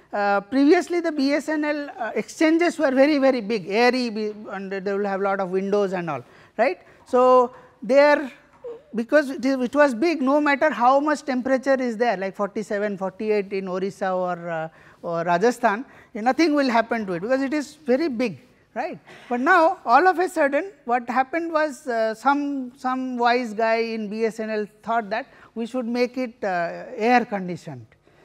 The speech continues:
So, what they will do, they cannot have a big building like that if you are air conditioned. So, they made a small room and then put their, uh, server or whatever, uh, uh, tele-, telecommunication equipment there. And what they saw was within,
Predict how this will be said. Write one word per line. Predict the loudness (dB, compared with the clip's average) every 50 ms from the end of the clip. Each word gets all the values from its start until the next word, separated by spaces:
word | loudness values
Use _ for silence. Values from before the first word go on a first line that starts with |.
| _ _ _
So, | -2 0 2
what | 4 2 2 4
they | 4 4 6
will | 6 4 2 0
do, | 0 0
they | 2 2 4
cannot | 4 4 4 2 2 0 -4 -14 _ _ _ _ -20 _ _ _ _ _ _ -6
have | -2 0 2 2
a | 2 2
big | 2 2 0 0 0
building | 0 2 2 2 2 2 2
like | 2 2 0 2 0
that | 0 0 -2 -4 -10 -12
if | -10 -4 0
you | 2
are | 4 4
air | 4 2 2
conditioned. | 0 -2 -4 -4 -4 -6 -6 -6
So, | -4 -4
they | -4 -4
made | -4 -4 -2 -4 -4
a | -4
small | -4 -6 -6 -4 -2 0 0 0 -2 -4 -6 -10 _ _ _ _ _ _ _ _ _ -8
room | -4 0 0 0 0 -2 -4
and | -4 -4 -2 0
then | 0 0 0 -2
put | -4 -6 -6 -2 0
their, | 0 2 2 0 -2 -4 -10 _ -8
uh, | -6 -6 -6 -6
server | -2 0 2 2 2 2 2 2 2 0 -2
or | -4 -2 -2 -2 -2 -6 -6 _
whatever, | -4 -4 -2 -2 -2 -2 -4 -6 -6
uh, | -8 -6 -6 -6 -8 -12 -18 -20 _ _ -8
uh, | -4 -4 -4 -4 -4 -8 -10 -10 -10 -8 -8 -4
tele-, | -2 0 0 0 -2 -6 -6 -4
telecommunication | -2 -2 -2 -2 -2 -4 -4 -4 -6 -6 -6 -6 -6 -6 -6 -8 -8
equipment | -8 -6 -8 -8 -6 -4 -6 -4 -4
there. | -4 -4 -6 -6 -10 -16 -12 -6
And | -2 2 4
what | 4 4 4
they | 4 0
saw | 2 4 6 6 6 6
was | 4 2 2 0 -8 -20 -20 -20 -18 _
within, | -6 -4 -2 0 0 0 0 0 -2 -4 -4 -6